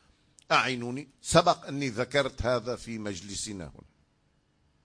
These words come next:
أشار عليه أبو الحسن علي بن أبي طالب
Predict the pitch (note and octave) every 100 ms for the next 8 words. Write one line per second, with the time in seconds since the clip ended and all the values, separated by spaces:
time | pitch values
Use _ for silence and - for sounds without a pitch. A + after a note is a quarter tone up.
0 | _ _ _ _ _ _ - - _ A2
1 | - D#3 E3 C3+ G2 A#2 D3 A2+ C3 -
2 | A2 A#2 F2 A#2+ - G#2 E2+ F#2+ A2 A2
3 | A2 G2 B2 G2 G2+ - B2+ G#2+ F#2